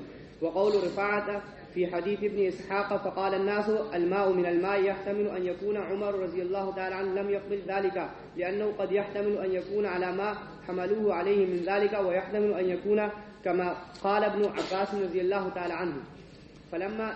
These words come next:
لم يثبت له ذلك ترك قولهم فسار إلى ما رآه هو وسائر أصحاب رسول الله صلى الله عليه وسلم. وقد روي عن آخرين منهم ما يوافق ذلك أيضاً.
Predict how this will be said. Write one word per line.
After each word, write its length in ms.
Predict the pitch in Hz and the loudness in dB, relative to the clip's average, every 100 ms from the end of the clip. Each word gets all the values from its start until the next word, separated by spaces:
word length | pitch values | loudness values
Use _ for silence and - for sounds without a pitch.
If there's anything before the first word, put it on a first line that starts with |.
| 160 | -4
لم 180 | 196 | -2
يثبت 340 | 214 214 202 190 | -2 -4 -6 -4
له 340 | 208 196 190 190 | -2 0 0 0
ذلك 380 | 196 202 202 202 | -2 -2 -2 -4
ترك 240 | 208 196 | -4 -4
قولهم 420 | 180 180 202 202 196 | -4 0 0 0 -4
فسار 340 | 175 170 190 202 | -6 -4 -4 -2
إلى 260 | 180 180 | -2 -2
ما 200 | 180 190 | -2 -2
رآه 300 | 185 170 196 | -4 -2 0
هو 420 | 196 165 202 202 | 2 2 0 0
وسائر 420 | 170 190 190 190 175 | -2 -2 -2 -2 -4
أصحاب 320 | - 175 185 | -6 -6 -2
رسول 300 | 180 - 190 | -2 0 0
الله 340 | 175 180 185 175 | 2 2 0 -2
صلى 160 | 170 165 | -2 0
الله 340 | 175 185 170 | 0 0 0
عليه 200 | 160 165 | 2 0
وسلم. 360 | 151 170 151 113 - - - - - - - - - - - | 2 2 2 0 -6 -14 -16 -18 -20 -20 -20 -20 -20 -18 -8
وقد 320 | 160 165 185 185 | -4 0 2 6
روي 260 | 208 220 | 6 6
عن 140 | 196 190 | 4 4
آخرين 520 | 208 202 190 202 214 202 180 | 0 0 2 4 2 0 0
منهم 340 | 196 208 214 214 - 165 | 2 4 2 -2 -8 -8
ما 160 | 180 | -4
يوافق 380 | 185 202 202 202 185 | 0 0 -2 -4 -4
ذلك 260 | 180 185 180 | -2 -2 -2
أيضاً. 380 | 165 185 165 | 0 0 2